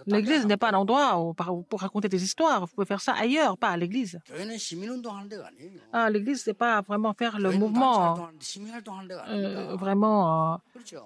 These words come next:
Speaker 1: euh,
Speaker 2: 교회만은 그래요.
Speaker 1: démocratique ou des choses comme ça,
Speaker 2: 살아있는
Speaker 1: euh.
Speaker 2: 보좌의 그림자인 교회만은
Speaker 1: Mais
Speaker 2: 사람
Speaker 1: l'église,
Speaker 2: 살리는 데란 말이에요.
Speaker 1: c'est vraiment sauver des âmes. Le rôle de l'église, c'est pour sau-, c'est, c'est de, pour sauver des âmes, n'est-ce pas, pas autre chose.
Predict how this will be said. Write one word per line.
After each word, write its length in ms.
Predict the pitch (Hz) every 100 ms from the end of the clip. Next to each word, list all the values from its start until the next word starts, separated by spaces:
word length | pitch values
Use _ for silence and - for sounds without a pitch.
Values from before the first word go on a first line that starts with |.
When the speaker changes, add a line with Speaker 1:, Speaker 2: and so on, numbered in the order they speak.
| 165
Speaker 1:
euh, 480 | 160 - - - -
Speaker 2:
교회만은 560 | - - - 220 226
그래요. 220 | 202 170 185
Speaker 1:
démocratique 680 | 185 180 160 - 214 220
ou 40 | 170
des 60 | 165
choses 140 | -
comme 120 | 185
ça, 160 | 175 214
Speaker 2:
살아있는 240 | 214 202
Speaker 1:
euh. 20 |
Speaker 2:
보좌의 460 | 160 170 196 185 156
그림자인 20 |
교회만은 580 | 139 175 240 247 254 254 -
Speaker 1:
Mais 120 | 202 190
Speaker 2:
사람 160 | 202
Speaker 1:
l'église, 460 | 208 214 254 196 175
Speaker 2:
살리는 100 | 170
데란 100 | -
말이에요. 80 | 170
Speaker 1:
c'est 220 | 202 180
vraiment 380 | 175 180 208 208
sauver 220 | 208 208
des 200 | 240 302
âmes. 340 | 254 175 160 - _ _ _ -
Le 100 | 196
rôle 220 | 214 269
de 40 | 190
l'église, 240 | 190 240
c'est 100 | 202
pour 220 | 180 208
sau-, 240 | - 220 190
c'est, 180 | 190 190
c'est 220 | 190 190
de, 240 | 202 196 185
pour 180 | 190 185
sauver 180 | 220
des 180 | 240 262
âmes, 140 | 269 190
n'est-ce 160 | 170
pas, 80 | 196
pas 140 | 208
autre 200 | 180 -
chose. 320 | 226 254 175